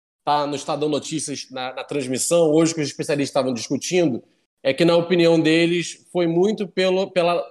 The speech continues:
pelo longo tempo de volta, sem aulas.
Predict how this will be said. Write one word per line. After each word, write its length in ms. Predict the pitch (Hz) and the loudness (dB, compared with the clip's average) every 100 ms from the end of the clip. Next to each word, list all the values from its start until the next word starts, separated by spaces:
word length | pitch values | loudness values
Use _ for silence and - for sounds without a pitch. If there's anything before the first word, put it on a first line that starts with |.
| - | -4
pelo 200 | 180 175 | 2 4
longo 400 | 185 233 240 233 | 6 4 4 -2
tempo 340 | 202 214 202 | -4 -6 -6
de 80 | 151 | -10
volta, 340 | 170 175 - 151 139 127 120 - _ | -8 -8 -10 -12 -12 -12 -16 -20 _
sem 260 | - - 185 | -12 -4 0
aulas. 440 | 151 135 117 104 | 0 0 -2 -8